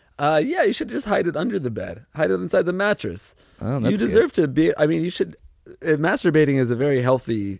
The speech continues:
Speaker 1: thing.
Speaker 2: Yeah.
Speaker 1: There's nothing wrong with it.
Speaker 2: Do all girls need vibrators to masturbate? Or do
Speaker 1: Um,
Speaker 2: some girls masturbate without vibrators?
Speaker 1: I think some girls, ma-, I mean, no, some girls masturbate without vi-, vibrators. I think it just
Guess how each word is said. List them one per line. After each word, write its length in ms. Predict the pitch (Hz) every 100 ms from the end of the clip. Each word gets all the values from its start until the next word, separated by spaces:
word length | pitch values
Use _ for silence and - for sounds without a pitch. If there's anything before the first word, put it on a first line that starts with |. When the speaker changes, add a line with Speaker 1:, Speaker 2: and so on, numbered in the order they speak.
| -
Speaker 1:
thing. 420 | - 110 62 - _ _
Speaker 2:
Yeah. 460 | 110 113 98 76 87 - _
Speaker 1:
There's 100 | -
nothing 240 | 123 135 123
wrong 200 | 107 98
with 120 | -
it. 160 | - - _ -
Speaker 2:
Do 140 | 143
all 140 | 151 185
girls 320 | 190 185 139
need 180 | 135 110
vibrators 440 | 107 120 123 127
to 80 | 82
masturbate? 500 | 90 101 - 131 147 _ _ _ _ _ _ -
Or 60 | 120
do 60 | 131
Speaker 1:
Um, 80 | 131
Speaker 2:
some 220 | 123 110
girls 260 | 104 101 -
masturbate 480 | 95 92 90 80
without 240 | 73 85 78
vibrators? 600 | - 50 50 50 90 - 113
Speaker 1:
I 40 |
think 100 | 156
some 140 | 156
girls, 180 | 117 101
ma-, 140 | 107 104
I 40 |
mean, 260 | 113 107 92 -
no, 240 | 127 131
some 140 | 120
girls 160 | 143 107
masturbate 340 | 95 95 95 82
without 240 | 90 87
vi-, 400 | 92 - 98 95
vibrators. 420 | 95 107 131 - - - - -
I 80 | 143
think 160 | 175
it 60 | 165
just 320 | 143 - -